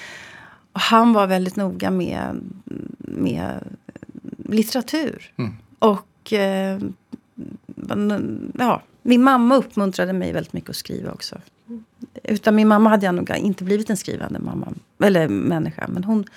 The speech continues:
Speaker 1: hon såg på en gång att jag kunde skriva och uppmuntrade det.
Speaker 2: Mm.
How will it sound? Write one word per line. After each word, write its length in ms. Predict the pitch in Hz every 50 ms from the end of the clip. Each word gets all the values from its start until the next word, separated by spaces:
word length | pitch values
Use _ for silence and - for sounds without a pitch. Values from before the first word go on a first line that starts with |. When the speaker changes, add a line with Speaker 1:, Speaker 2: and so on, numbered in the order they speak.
| - - - -
Speaker 1:
hon 220 | - _ 233 220
såg 260 | 226 - 214 190 190
på 80 | - 196
en 100 | 190 196
gång 200 | 214 208 185 170
att 120 | - -
jag 80 | - -
kunde 160 | - - -
skriva 360 | - - - - - - - -
och 100 | - -
uppmuntrade 640 | - - - _ - - - - - - - - - -
det. 80 | - - _ _ _ _ _ _
Speaker 2:
Mm. 160 | - 127 110